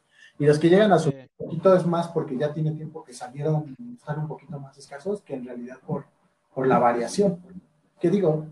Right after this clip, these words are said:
Speaker 1: a veces sí está bien raro. Por ejemplo, yo me acabo de dar cuenta que precisamente de la de Avatar, eh, yo
Speaker 2: Ajá.
Speaker 1: Azula,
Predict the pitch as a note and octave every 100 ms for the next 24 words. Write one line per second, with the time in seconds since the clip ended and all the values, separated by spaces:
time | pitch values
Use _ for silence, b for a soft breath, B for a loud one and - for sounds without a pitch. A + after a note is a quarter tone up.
0 | - - _ _ _ - D3 F3+ F#3+ D#3
1 | - F3+ F3 F3+ E3+ D#3+ D#3+ F3 C#3 C#3
2 | C3 D#3 D#3 D#3+ F3 E3+ E3 C#3 C3+ C#3
3 | D3+ D3 E3 - B2+ B2 A#2+ _ _ _
4 | _ _ _ - C#3 D3 D3 D3+ D#3 B2
5 | A#2+ B2+ C#3 D3 G3+ B3+ - _ _ _
6 | _ _ _ _ _ _ - C#3+ B2+ B2
7 | B2 B2 C3 C3+ - C#3+ C#3 D#3+ D#3+ C#3
8 | C#3